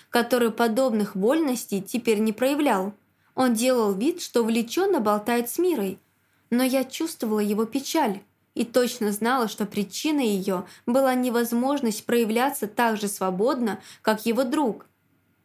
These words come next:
Странно, поначалу он не стеснялся проявляться ко мне. «Нет, я в порядке. Как ты? Всё зажило?» Анвар отмахнулся. Слишком пустяковыми были эти ушибы для него.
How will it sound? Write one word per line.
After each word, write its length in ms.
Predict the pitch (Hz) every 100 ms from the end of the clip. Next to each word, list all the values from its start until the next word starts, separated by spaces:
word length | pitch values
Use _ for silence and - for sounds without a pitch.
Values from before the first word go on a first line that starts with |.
| _ _ -
Странно, 720 | - - 240 262 214 190 202 _ _ -
поначалу 640 | 226 220 220 254 294 277
он 120 | 220
не 100 | 220
стеснялся 600 | 208 226 - 320 330 226
проявляться 560 | 214 220 254 294 285 208
ко 140 | 208
мне. 360 | 196 190 185 208 _ -
«Нет, 460 | 269 262 208 - _
я 200 | 247 262
в 100 | 269
порядке. 580 | 330 320 220 202 - 202 - _ _ -
Как 240 | 302 294
ты? 400 | - 254 196 - _ _
Всё 240 | - - 226
зажило?» 640 | 226 214 240 339 320 233 - _ _ _ _ _ _
Анвар 400 | 247 233 226 233
отмахнулся. 920 | 240 240 277 - 330 330 - - 202 202 - -
Слишком 480 | - 285 285 - 233
пустяковыми 840 | 240 226 277 277 311 302 220 214
были 320 | 202 254 254 202
эти 180 | 196
ушибы 520 | 202 202 196 330 262 196
для 180 | 208
него. 440 | 214 269 247 190